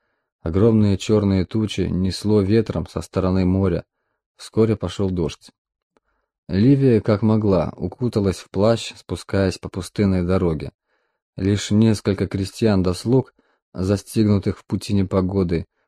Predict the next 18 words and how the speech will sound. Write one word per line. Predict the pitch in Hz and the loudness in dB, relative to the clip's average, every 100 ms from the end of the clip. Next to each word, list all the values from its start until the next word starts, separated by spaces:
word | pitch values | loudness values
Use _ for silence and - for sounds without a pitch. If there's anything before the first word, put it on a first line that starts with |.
| _ | _
попались | - 90 110 113 104 - | -4 -2 0 2 0 0
ей | 98 | 0
на | 95 | 0
пути, | - 98 - 80 92 _ _ _ _ | -2 -6 -6 -12 -12 _ _ _ _
но | 98 95 | -2 0
они | 101 117 | 2 0
спешили | 104 107 - 107 101 | -2 -4 -2 0 0
добраться | - 95 101 107 - 98 | 0 0 2 0 0 -4
до | 95 | -4
своих | - 101 98 | -2 0 0
домов | 95 104 117 135 - | 2 4 4 2 -2
и | - 98 | -4 -2
не | 98 | 0
обратили | 95 98 - 120 | 0 -2 -2 -2
никакого | 101 98 - - 117 | 0 0 -2 -4 -2
внимания | 98 98 104 101 90 | 0 2 2 0 0
на | 87 | -2
всадницу. | - 90 80 76 - | -4 -6 -4 -6 -10